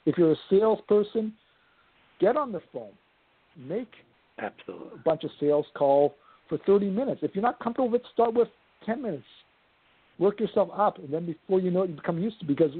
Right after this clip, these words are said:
Speaker 1: the more you put in there, the more, uh, lines, if you're going fishing, the more lines that you cast out into to the lake, the
Speaker 2: Yes.
Speaker 1: more opportunities, the more fish you're gonna
Speaker 2: Yes.
Speaker 1: catch. And that's,
Speaker 2: Yes.
Speaker 1: yeah,
Speaker 2: Yes.
Speaker 1: that, that's,
Speaker 2: I have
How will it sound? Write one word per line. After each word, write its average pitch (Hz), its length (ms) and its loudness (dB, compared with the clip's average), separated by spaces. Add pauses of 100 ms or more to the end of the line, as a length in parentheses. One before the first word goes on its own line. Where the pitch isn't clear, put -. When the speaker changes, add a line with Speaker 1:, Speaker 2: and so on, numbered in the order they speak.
(120)
Speaker 1:
the 151 60 0
more 202 280 2
you 226 100 -2
put - 240 -2
in 202 120 0
there, 185 120 0
the 123 160 -12
more, 180 440 0 (680)
uh, 123 180 -10
lines, 175 560 0 (140)
if 156 140 -12
you're 156 100 -4
going 165 260 -4
fishing, 202 260 0
the 151 60 -4
more 165 220 0
lines 165 440 2
that - 160 -10
you 127 80 -10 (120)
cast 147 320 -8
out 143 160 6
into 127 520 -4 (440)
to 147 60 2
the 131 60 -2
lake, 147 340 4 (680)
the - 60 -10
Speaker 2:
Yes. - 60 -4
Speaker 1:
more 156 120 2
opportunities, 147 500 0 (240)
the 120 60 -12
more 127 260 -6
fish 165 180 4
you're 123 100 -2
gonna 120 140 -4
Speaker 2:
Yes. 110 180 0
Speaker 1:
catch. 147 200 2 (480)
And 113 100 -10
that's, 131 160 -4
Speaker 2:
Yes. 104 220 -6 (100)
Speaker 1:
yeah, 139 280 2
Speaker 2:
Yes. 135 260 2
Speaker 1:
that, 127 100 -6
that's, 139 140 4
Speaker 2:
I 120 60 2
have 139 180 4